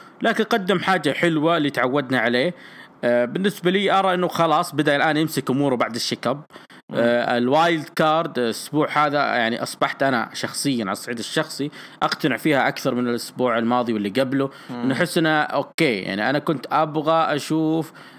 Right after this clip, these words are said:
Speaker 1: آه، آه، مثلًا الأوسوس موجودين، أبغى أشوف إيجي ستايلز راح يجيبونهم لي، أشوف
Speaker 2: مم.
Speaker 1: سامي زين مع كيفن أوينز رغم إني زعلان عليهم أيضًا بشوفهم جميع.
Speaker 2: مم.
Speaker 1: فبالعكس، كذا الوايلد كارد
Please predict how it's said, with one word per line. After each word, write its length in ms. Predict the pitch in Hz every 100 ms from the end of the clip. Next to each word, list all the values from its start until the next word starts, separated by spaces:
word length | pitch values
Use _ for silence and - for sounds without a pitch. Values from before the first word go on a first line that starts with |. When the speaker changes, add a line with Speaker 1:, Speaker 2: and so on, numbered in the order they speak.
| - -
Speaker 1:
آه، 920 | 120 113 113 113 110 110 110 107 110
آه، 20 |
مثلًا 360 | 107 117 120 123
الأوسوس 680 | 135 175 165 - 165 160 -
موجودين، 680 | - 123 117 110 107 107 101
أبغى 300 | 120 139 147
أشوف 300 | 143 160 143
إيجي 240 | 165 156
ستايلز 380 | 147 - 151 135
راح 140 | 120
يجيبونهم 420 | 123 110 117 110 104
لي، 140 | 101 - - -
أشوف 260 | 120 - 160
Speaker 2:
مم. 60 | 117
Speaker 1:
سامي 280 | 156 160
زين 240 | 143 160 156
مع 120 | 123
كيفن 320 | - 160 147
أوينز 300 | 156 165 156
رغم 160 | 123 120
إني 80 | 127
زعلان 300 | 120 143 135
عليهم 440 | 135 147 139 143
أيضًا 280 | 117 131 131
بشوفهم 440 | 120 139 120 113
جميع. 260 | 107 110 92 - - 139
Speaker 2:
مم. 220 | 127 120 - _
Speaker 1:
فبالعكس، 920 | 117 110 110 107 117 123 - - - - - -
كذا 240 | 185 226
الوايلد 360 | 240 202 220 190
كارد 400 | 233 277 277